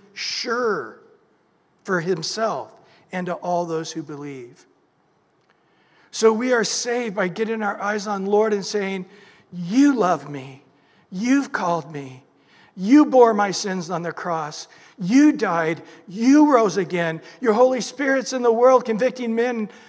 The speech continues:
of sin and righteous judgment, and you're drawing us to yourself out of your power, out of your word, out of your love." And, and when we come unto you, you put robes of righteousness upon it. You take this heart of,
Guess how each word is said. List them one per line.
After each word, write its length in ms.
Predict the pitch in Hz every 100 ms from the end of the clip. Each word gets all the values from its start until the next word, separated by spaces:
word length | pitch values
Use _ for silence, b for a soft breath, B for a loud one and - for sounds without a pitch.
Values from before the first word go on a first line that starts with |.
| B
of 100 | -
sin 260 | 185 - 254
and 120 | 240
righteous 400 | 226 240 240 220
judgment, 440 | 175 233 233 226 226
and 120 | 214
you're 100 | 214
drawing 500 | 180 180 240 262 247
us 160 | 220 -
to 120 | 233
yourself 720 | 208 190 - 277 262 220 - B B B B
out 160 | 196 240
of 160 | 226
your 280 | 214 208 196 B B -
power, 480 | - - 262 247 202
out 80 | 190
of 100 | 185
your 120 | 202
word, 380 | 190 233 254 233
out 120 | 202
of 120 | 196
your 160 | 185 196
love." 460 | 196 220 240 208 165 B B B -
And, 180 | 208 214
and 260 | 196 208
when 180 | 226 214
we 100 | 233
come 300 | 220 - 240
unto 280 | 233 220 233
you, 460 | 185 208 262 247
you 540 | 202 202 269 285 269 - - -
put 180 | 254 226
robes 420 | 190 247 254 185
of 140 | 196
righteousness 560 | 214 226 233 220 226 190
upon 300 | 175 196 190
it. 120 | 180 B B B
You 160 | 233 254
take 320 | - 262 -
this 180 | 226 202
heart 220 | - 240
of, 160 | 220